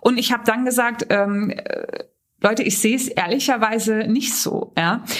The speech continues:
Natürlich bin ich auch kein Freund von Auswendiglernen, ja, und darum geht's auch gar nicht, ne? Natürlich muss jeder so seine eigenen Worte finden, aber ganz ehrlich, wie ignorant ist das denn?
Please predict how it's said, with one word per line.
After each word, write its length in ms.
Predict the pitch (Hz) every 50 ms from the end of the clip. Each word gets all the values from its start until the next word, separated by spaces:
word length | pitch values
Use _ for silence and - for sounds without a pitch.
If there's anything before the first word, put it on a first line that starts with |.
| - - - -
Natürlich 560 | - 214 214 208 - 320 370 370 226 226 - -
bin 160 | 233 220 220
ich 280 | - - 233 - -
auch 180 | 185 202 - -
kein 240 | - - 180 180 180
Freund 320 | - - 175 165 160 170
von 160 | 170 - 160
Auswendiglernen, 1200 | - - 160 160 170 - - 175 170 170 165 175 170 - 180 165 160 - 151 165 - - 165 -
ja, 180 | - 175 180 196
und 140 | 202 196 202
darum 200 | 214 214 220 214
geht's 240 | 214 247 240 247 233
auch 180 | 180 170 151
gar 240 | - 175 160 165 160
nicht, 220 | - - 165 -
ne? 120 | 208 220 240
Natürlich 420 | 240 240 233 - 285 285 294 -
muss 200 | - 214 214 214
jeder 200 | 220 220 226 247
so 120 | 214 220 202
seine 320 | 202 196 190 190 - -
eigenen 440 | - 180 202 220 220 202 190 180 165
Worte 360 | 175 180 220 247 240 202 180
finden, 400 | - - - 156 165 - 170 170
aber 200 | - 185 185 202
ganz 300 | 196 202 196 208 214 214
ehrlich, 800 | - - 240 269 262 196 151 240 - - - - - - - -
wie 300 | - 196 247 302 359 -
ignorant 640 | - 285 277 247 240 247 226 196 202 208 226 233 240 226
ist 360 | 233 - 294 330 - - -
das 260 | 208 - 170 - -
denn? 460 | - 170 160 160 175 214 277 415 -